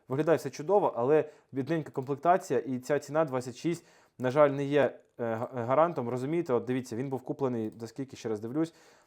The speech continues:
він був куплений за вісім вісімсот п'ятдесят, плюс збір, плюс все, тобто в нього виходить ціна приблизно чотири відсотки буде податок,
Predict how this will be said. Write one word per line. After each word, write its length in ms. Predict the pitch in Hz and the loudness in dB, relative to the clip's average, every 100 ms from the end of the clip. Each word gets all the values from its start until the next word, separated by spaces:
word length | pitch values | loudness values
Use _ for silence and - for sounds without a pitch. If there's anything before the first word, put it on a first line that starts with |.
| - | -8
він 120 | 139 | -4
був 140 | 151 | -4
куплений 400 | - 165 143 123 | -4 -2 0 -2
за 300 | 107 131 127 | 0 4 6
вісім 320 | 107 135 139 123 | 6 -2 -6 -8
вісімсот 440 | 123 123 - 127 | -8 -8 -6 -6
п'ятдесят, 680 | 131 127 127 - 190 202 202 _ _ | -4 -4 -6 2 6 6 2 _ _
плюс 220 | - 131 | -2 -2
збір, 240 | 120 131 131 | 0 -2 -2
плюс 220 | 127 123 | -2 -6
все, 180 | - 196 | 0 0
тобто 260 | - - | 0 -4
в 60 | 123 | -4
нього 220 | 147 131 | 0 0
виходить 400 | 117 123 139 110 | -2 0 -2 -2
ціна 280 | - 139 131 | -8 0 0
приблизно 400 | - 117 127 113 | 0 -4 -4 -6
чотири 300 | - - 143 | -10 -4 -2
відсотки 380 | 127 143 123 117 | -2 -2 -4 -4
буде 220 | 107 113 | -4 -4
податок, 460 | 110 143 175 180 | -2 2 2 2